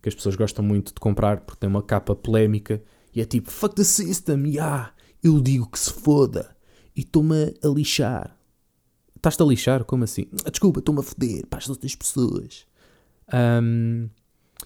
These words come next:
continuando na onda dos pedregulhos, eh, vamos também ver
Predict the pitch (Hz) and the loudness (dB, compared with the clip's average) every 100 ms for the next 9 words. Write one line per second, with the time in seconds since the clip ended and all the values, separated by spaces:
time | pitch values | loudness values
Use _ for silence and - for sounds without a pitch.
0 | _ _ _ - 147 185 175 139 123 123 | _ _ _ 0 2 6 8 8 8 6
1 | 131 131 123 131 - 131 120 104 92 104 | 6 6 6 4 4 4 6 4 2 -2
2 | - - _ _ _ _ - 110 107 107 | -10 -20 _ _ _ _ 0 4 6 4
3 | - - 147 165 - 151 139 147 113 120 | 0 2 4 4 4 4 6 4 6 4
4 | 120 | 4